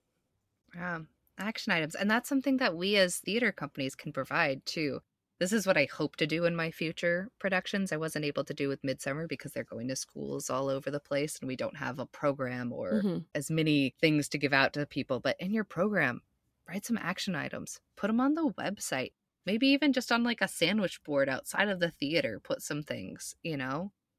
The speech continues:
Speaker 1: People love to engage in an intermission or, you know, before the show when they're grabbing their wine, if there's just something they can read, like, we can provide those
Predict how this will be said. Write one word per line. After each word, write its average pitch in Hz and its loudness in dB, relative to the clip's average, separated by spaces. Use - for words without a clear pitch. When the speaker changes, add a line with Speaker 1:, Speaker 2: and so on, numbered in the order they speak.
Speaker 1:
People 233 4
love 185 4
to - -6
engage 170 -2
in 131 -4
an 139 -2
intermission 160 -2
or, 135 -2
you 151 -6
know, 147 -4
before 165 0
the 185 0
show 185 0
when 156 -4
they're 156 -2
grabbing 175 2
their 175 2
wine, 175 6
if 151 -2
there's 143 0
just - -4
something 165 -2
they 160 -2
can 160 -4
read, 156 -2
like, 135 -4
we 196 -8
can 302 -2
provide 226 -2
those - -6